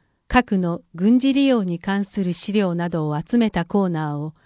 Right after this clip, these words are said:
市内各図書館に設けます。貸し出し課。展示期間、八月五日日曜日から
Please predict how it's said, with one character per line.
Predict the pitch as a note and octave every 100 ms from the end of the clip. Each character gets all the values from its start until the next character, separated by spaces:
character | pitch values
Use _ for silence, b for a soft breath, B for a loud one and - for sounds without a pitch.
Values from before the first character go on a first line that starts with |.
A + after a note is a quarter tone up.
| _
市 | - C4+
内 | B3 G3+
各 | - A#3+ -
図 | F#3
書 | - C4
館 | A#3
に | F#3+ E3+
設 | E3 E3 D#3+
け | E3+ D#3
ま | D#3
す。 | - - _ _ _ _ _ _ _ -
貸 | F#3+ -
し |
出 | G#3 G3
し | -
課。 | - E3 - _ _ _ _ _ _ _ _ _ _ _ _ _ _ _
展 | - B3 A#3
示 | A3+
期 | - -
間、 | F3 D3+ - _ _ -
八 | G3+ -
月 | A#3 A#3 A3
五 | G#3+ - -
日 | G3+
日 | G3 F#3+ - A#3
曜 | A#3 F#3+
日 | D#3+
か | D#3 D3
ら | D3